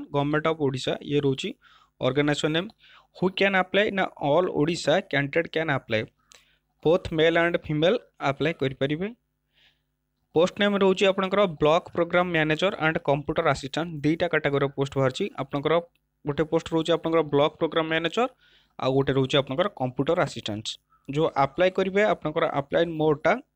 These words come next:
ଏଇଟା ଆପଣଙ୍କର ରହୁଛି ଅଫଲାଇନ୍ରେ। ଆପଣଙ୍କର ସ୍ପିଡ୍ ପୋଷ୍ଟ ହଉ ବା ରେଜିଷ୍ଟର ପୋଷ୍ଟ ହଉ ମାଧ୍ୟମରେ ଆପଣ ପଠାଇବେ।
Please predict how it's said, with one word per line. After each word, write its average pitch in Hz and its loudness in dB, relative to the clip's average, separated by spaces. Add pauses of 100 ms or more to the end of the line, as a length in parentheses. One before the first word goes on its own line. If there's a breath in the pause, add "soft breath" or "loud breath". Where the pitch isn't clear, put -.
(120)
ଏଇଟା 143 0
ଆପଣଙ୍କର 147 0
ରହୁଛି 139 -2 (140)
ଅଫଲାଇନ୍ରେ। 139 -2 (1120 soft breath)
ଆପଣଙ୍କର 156 -2
ସ୍ପିଡ୍ 165 -2
ପୋଷ୍ଟ 180 0 (100)
ହଉ 202 4 (200)
ବା 160 4 (180)
ରେଜିଷ୍ଟର 156 0
ପୋଷ୍ଟ 147 0
ହଉ 175 2 (480 soft breath)
ମାଧ୍ୟମରେ 147 2
ଆପଣ 151 0
ପଠାଇବେ। 135 -2